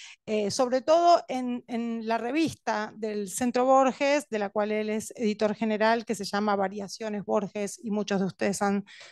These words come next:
sufrido, al menos en la bibliografía de mis cursos, muchos artículos de esa revista. Entre las obras de Balderston destacan Lo marginal es lo más bello, Borges en sus mani-, manuscritos, de Eudeva,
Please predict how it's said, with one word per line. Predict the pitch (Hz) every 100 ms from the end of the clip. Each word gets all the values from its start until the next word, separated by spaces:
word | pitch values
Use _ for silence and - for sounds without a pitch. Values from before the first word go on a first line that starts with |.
| _
sufrido, | - 208 - 226 226
al | 202 202
menos | 226 220 214
en | 202
la | 196
bibliografía | 202 196 202 202 220 208
de | 208
mis | 202 -
cursos, | 220 196 - 220 -
muchos | 233 226 - 196 185 -
artículos | 240 170 220 - 208 214 -
de | 196 208
esa | 202 226 202 190 - - - - - - _ -
revista. | 226 208 170 - 175 180 - -
Entre | 254 233 240
las | 240 233
obras | 311 320 311 320 -
de | 233 247
Balderston | 269 294 311 - 330 320
destacan | 247 180 254 254 285 285
Lo | 269
marginal | 233 220 - 240 247 262
es | 226
lo |
más | 226 226
bello, | 208 285 277 320
Borges | 262 247 240 220
en | 226
sus | 233
mani-, | 214 214 196
manuscritos, | 240 214 214 208 254 285 - 320 320 - 208
de | 208
Eudeva, | 196 196 214 226 233 226 233